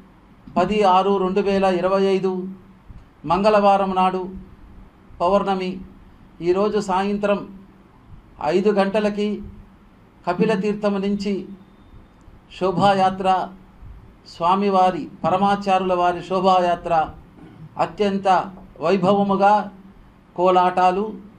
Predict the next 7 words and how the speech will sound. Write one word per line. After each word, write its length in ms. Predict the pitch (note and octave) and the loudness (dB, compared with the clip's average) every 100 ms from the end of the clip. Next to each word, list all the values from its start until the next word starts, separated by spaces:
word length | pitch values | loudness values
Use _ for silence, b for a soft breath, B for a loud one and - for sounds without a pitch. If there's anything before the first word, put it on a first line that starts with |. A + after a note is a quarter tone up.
| - - - | -20 -20 -6
భజన 300 | D3+ D#3+ G3 F#3+ | -4 0 2 2
మండలులు, 420 | F#3 F#3 F#3 F#3+ G#3 G3+ - - - - - | 0 -2 -2 0 -2 -4 -14 -20 -20 -18 -6
వేదపారాయణము, 960 | E3 F3+ F3+ F3+ F3 F3+ F3+ F3+ F3+ G3+ G3+ - - - - - C3+ | -4 0 0 2 2 2 2 -2 -4 -6 -8 -12 -20 -20 -20 -18 -4
నాదస్వరాలు, 840 | D#3 F#3 F#3+ G3 - F#3 F#3 F#3 F#3+ G3+ G3 - - - - - - - | 2 2 2 -2 0 2 4 4 0 -6 -12 -20 -20 -20 -20 -20 -20 -4
హైందవ 440 | E3+ G3 G#3 G3+ F#3+ F#3+ | -2 0 0 0 -2 -4
సనాతన 500 | F#3+ G3 G3 F#3+ F#3 E3 | -2 0 0 0 -4 -4
ధర్మ 220 | D#3+ F#3+ | -4 -2